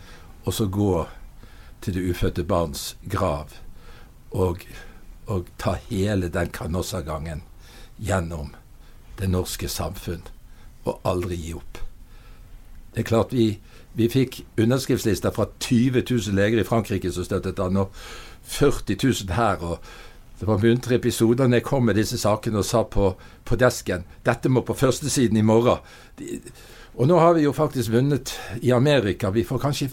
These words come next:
tyve ja til livet-stater i Amerika, av de en, femti statene U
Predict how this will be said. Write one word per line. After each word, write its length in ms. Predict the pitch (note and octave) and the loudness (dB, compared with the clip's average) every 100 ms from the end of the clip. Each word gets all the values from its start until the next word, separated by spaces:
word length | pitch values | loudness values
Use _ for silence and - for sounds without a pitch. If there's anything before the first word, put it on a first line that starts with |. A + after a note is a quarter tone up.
| - | -4
tyve 520 | - E3 E3+ F3 C3+ | 0 2 2 4 4
ja 220 | B2+ D#3+ B2+ | 6 6 4
til 160 | - B2 | 2 -2
livet-stater 840 | D3 D3+ G#2+ - A2 G#2 - A2 - - - - - - - - - A#2+ | 0 0 -2 -2 0 -2 -2 -6 -6 -14 -20 -20 -20 -20 -20 -18 -4 4
i 60 | |
Amerika, 460 | B2+ D#3+ D#3 G#2+ G2+ | 4 6 6 4 2
av 80 | G#2 | 2
de 80 | C#3 C#3+ | 2 2
en, 140 | B2 A2+ - | 0 -2 -2
femti 300 | D3+ A#2+ A#2 | -2 0 0
statene 400 | - A2 A#2+ | 2 2 0
U 60 | A#2 | 0